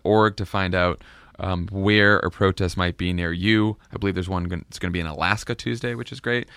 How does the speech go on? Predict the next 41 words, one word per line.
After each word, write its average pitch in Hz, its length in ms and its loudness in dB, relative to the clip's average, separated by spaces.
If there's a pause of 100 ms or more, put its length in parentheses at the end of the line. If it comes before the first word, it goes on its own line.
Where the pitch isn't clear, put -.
(240)
Um, 104 260 2
but 110 120 2
again, 123 180 4
if 117 140 0
you 113 60 0
wanna 110 260 2 (420)
figure 131 240 0
out 117 80 6
how 113 60 4
to 107 80 4
call, 139 360 6
even 170 180 2
if 160 100 -4
you're 147 80 0
in 117 60 2
a 104 40 0
blue 135 240 4
state, 175 380 0 (320)
you 110 80 -2
can 101 280 -2 (320)
call 139 280 4
someone 123 540 0 (340)
in 147 460 2
a 127 60 2
red 135 220 4
state 131 240 2
or 110 60 4
in 127 140 0
a 127 40 0
state 127 300 2
with 117 140 -4
one 120 120 -2
of 123 40 0
these 120 140 0
wavering 117 360 -2
senators 113 720 -2
and 98 300 -6
encourage 98 460 -2
them 120 200 -2
to 156 80 -4
call. 165 420 2